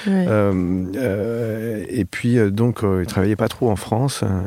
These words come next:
Speaker 2: et il travaillait beaucoup en Corée. Donc, moi, je faisais des projets en, en, en Corée pour Samsung, notamment. Et, et c'était assez,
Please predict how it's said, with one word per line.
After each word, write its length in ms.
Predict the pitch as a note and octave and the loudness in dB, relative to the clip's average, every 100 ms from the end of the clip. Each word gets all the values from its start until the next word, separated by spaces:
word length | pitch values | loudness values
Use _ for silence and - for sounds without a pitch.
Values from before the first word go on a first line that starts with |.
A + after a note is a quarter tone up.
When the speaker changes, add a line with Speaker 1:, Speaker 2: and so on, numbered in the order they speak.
| - | -4
Speaker 2:
et 320 | G2+ G2 G2 | -2 0 0
il 40 | G#2 | -2
travaillait 480 | - G2+ G#2+ A2+ - | -2 0 0 -2 -4
beaucoup 320 | B2+ A#2 - | -4 -4 -2
en 100 | C3 | -2
Corée. 320 | G#2+ A#2 G#2 G2 | 0 0 0 0
Donc, 220 | A2 F#2 - | -2 -4 -2
moi, 100 | A2 | -2
je 120 | G#2 | -2
faisais 180 | E2+ G#2+ | -4 -2
des 100 | G2+ | -2
projets 340 | - G#2 G2+ | 0 -2 0
en, 200 | A2 F#2+ F#2+ - - - - - | 0 -2 -6 -16 -20 -20 -20 -10
en, 500 | G2 F#2 E2 E2 D2+ - | -2 0 0 -2 -4 -6
en 100 | G2+ F#2 | -6 -4
Corée 360 | - F#2 G2+ | -2 0 0
pour 320 | A2 F2+ F2 | -2 -4 -4
Samsung, 420 | E2+ F2+ F2 - G#2 | -2 -2 -2 -2 -2
notamment. 500 | E2+ - E2 D#2+ F2+ | -2 -2 -2 -2 -2
Et, 40 | C#2 C#2+ - - - - _ | -4 -8 -14 -20 -20 -20 _
et 40 | F#2 | -16
c'était 200 | - D#2+ | -8 -6
assez, 340 | D#2 - D#2 | -4 -4 -4